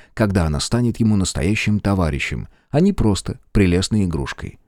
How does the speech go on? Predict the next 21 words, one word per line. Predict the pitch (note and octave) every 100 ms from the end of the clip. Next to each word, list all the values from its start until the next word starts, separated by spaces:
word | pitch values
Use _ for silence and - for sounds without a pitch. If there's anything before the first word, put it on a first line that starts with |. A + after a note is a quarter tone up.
| _ _ _ _ -
"Спокойной | - E2+ D#2+ G2+ G2+ G#2
ночи", | G2 E2+ - C2+ - _ _ -
ласково | F#2 B2 - C#3+
сказал | C#3 - F#2 F2+ C2+
он. | G#2+ - _
"Спи | - - - D2 F2+
сладко". | B2 B2+ G2 D2+ - E2 D2 - _ _
И, | G3
проводив | G#3+ F3 C#3+ B2 B2
глазами | F#2 F#2+ F2 F#2 F#2
Джейн | F2+ G2+ E2
до | D2
самой | D#2+ E2 B1+ A1
двери, | C2 G2+ G3+ A3 G3 - -
сразу | - A#3+ A3+ G#3+
перестал | C#3 A#2 - G2
о | E2+
ней | F2 F2
думать | C#3+ A3 A#3 G#3+
и |
снова | E3+ C3+ C#3 D3